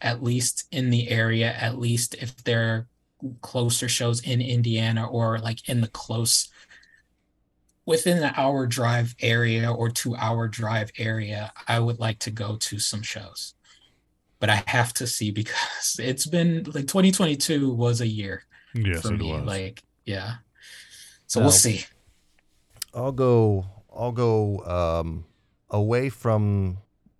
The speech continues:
Speaker 3: the comics and the writing here, and,
Speaker 1: Mm-hmm.
Speaker 3: uh, and I'll go to something that has, I guess, some th-, impact on what we talk about here also. Uh,
Speaker 1: Mm-hmm.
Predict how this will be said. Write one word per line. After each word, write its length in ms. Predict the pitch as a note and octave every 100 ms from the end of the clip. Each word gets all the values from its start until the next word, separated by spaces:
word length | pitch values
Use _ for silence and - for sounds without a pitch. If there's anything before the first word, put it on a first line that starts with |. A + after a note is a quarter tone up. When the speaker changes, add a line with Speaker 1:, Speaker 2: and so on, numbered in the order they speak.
| _ _ _ _ _
Speaker 3:
the 80 | G#2
comics 580 | - A#2 G#2+ G2+ G#2 G2+
and 160 | F#2
the 60 | F#2+
writing 480 | G2+ G#2 G2 F#2+ F#2
here, 260 | G2 G2
and, 200 | F#2+ F#2
Speaker 1:
Mm-hmm. 260 | E3 A#2 A#2
Speaker 3:
uh, 320 | A2 G2+ F#2+ F#2+
and 160 | G2+ G2
I'll 220 | G2 G2+ -
go 220 | A2 G2+
to 260 | G2+ - F#2+
something 460 | - G#2+ G2+ G#2 G2
that 140 | G2
has, 560 | G2+ G2 F#2+ F#2 - - _ _ _ _
I 100 | C#3+
guess, 220 | D3 A#3
some 220 | - C#3+ A#2 _ - -
th-, 180 | - C#3+
impact 380 | D#3+ A#2+ A2+ G2+
on 100 | G#2
what 140 | G2 G#2+
we 120 | A#2
talk 260 | A#2 F2 F2
about 280 | E2 E2 -
here 180 | F#2+ -
also. 380 | F2+ - F#2+ A2 - - - -
Uh, 320 | G2+ F#2
Speaker 1:
Mm-hmm. 80 | F#2+